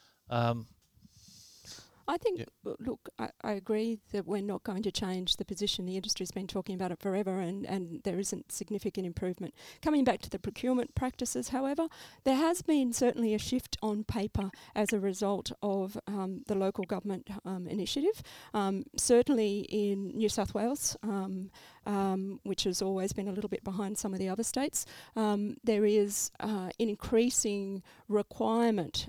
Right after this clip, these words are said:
Speaker 2: um, to demonstrate on paper, um, at the point of responding to a tender from local government that you have met all your obligations as a legal employer. So they've started incorporating all the right clauses and all the right content into the procurement documents.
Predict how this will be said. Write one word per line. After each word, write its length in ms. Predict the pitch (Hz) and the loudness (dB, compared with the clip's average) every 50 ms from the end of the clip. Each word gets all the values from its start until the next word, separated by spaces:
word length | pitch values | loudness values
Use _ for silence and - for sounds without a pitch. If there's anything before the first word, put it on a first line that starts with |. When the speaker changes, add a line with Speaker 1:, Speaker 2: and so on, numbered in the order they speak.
| - - | -6 -4
Speaker 2:
um, 240 | 208 202 190 190 185 | -4 -2 -2 -4 -2
to 140 | - 247 | -2 0
demonstrate 800 | 196 208 196 190 185 185 - - - 180 190 - - - - - - - | 0 0 0 0 0 -2 -2 0 0 -2 -2 -2 -4 -6 -6 -6 -4 -4
on 180 | 202 185 180 | -4 -4 0
paper, 480 | - - - 254 285 320 - - - 196 - - - - - - - - | 0 0 2 2 0 2 2 0 -2 -2 -6 -12 -18 -20 -20 -20 -6 -4
um, 180 | 214 190 190 185 | -2 -2 0 2
at 160 | - - - | 0 0 0
the 100 | - - | -2 -2
point 260 | - 226 208 202 185 | 0 0 0 0 0
of 280 | 226 - - - - - | -4 -6 -8 -16 -12 -4
responding 480 | 202 202 - - 277 294 285 240 220 208 | -4 -4 0 2 4 4 6 4 2 0
to 260 | - - 190 175 175 - | -2 -2 -2 -2 -2 -2
a 100 | - - | -2 -2
tender 440 | - - 220 196 190 180 185 180 180 - - - - _ | 0 0 -2 0 0 0 0 0 -2 -4 -10 -20 -16 _
from 160 | - 202 185 | -4 -2 -2
local 260 | 185 185 190 - - 165 | 0 0 0 0 -2 0
government 480 | - 196 180 202 226 180 - - - - - - _ | 0 0 0 2 0 0 0 0 -4 -6 -6 -8 _
that 160 | - 220 - | 0 0 2
you 160 | - 208 196 190 | 2 0 0 0
have 400 | 160 214 190 180 185 170 - - - | 2 0 0 0 -2 -4 -8 -10 -4
met 280 | - 208 196 190 - - | -2 0 0 0 0 0
all 200 | 190 196 185 180 | 2 2 2 2
your 160 | 180 175 170 | 2 0 2
obligations 680 | 175 165 - 180 - 185 160 170 175 - 185 180 - - | 0 0 -2 -2 -2 0 -2 0 -2 -2 -4 -6 -6 -6
as 140 | 165 - | -6 -4
a 60 | 180 170 | -4 -4
legal 340 | 175 180 175 165 175 180 | -2 2 4 4 4 4
employer. 500 | 175 170 175 - - - - - - - - - - - - - | 0 -2 -2 -2 -2 -2 -2 -4 -4 -6 -10 -12 -16 -16 -16 -10
So 160 | - - 294 320 | 4 4 6 8
they've 160 | 233 233 226 | 8 8 8
started 460 | - - - 254 277 302 302 277 233 | 6 4 6 6 6 8 6 6 4
incorporating 680 | 214 190 185 - 226 208 - - 196 190 185 185 196 196 | 2 -2 0 0 0 0 0 0 0 0 2 2 0 0
all 100 | 196 190 | 2 2
the 120 | 185 185 180 | 2 2 2
right 200 | 196 180 180 - | 2 2 2 -2
clauses 560 | - - - 233 262 277 277 247 262 247 214 | -2 0 2 4 4 4 4 2 0 0 0
and 100 | 220 196 | 0 0
all 140 | 190 180 180 | 0 -2 -2
the 80 | 185 180 | 0 -2
right 240 | 180 175 160 - - | -2 -2 -4 -8 -4
content 520 | - 330 359 381 - 359 311 277 - - | -2 2 2 4 4 4 2 2 0 0
into 240 | 254 254 233 - 226 | 0 0 0 0 -2
the 80 | 226 | -4
procurement 480 | 220 - 220 - - 285 277 262 262 240 | -2 -2 -6 -2 0 0 2 2 2 2
documents. 520 | 277 269 - - 339 294 277 277 - - | 0 0 2 2 2 2 2 0 -2 -6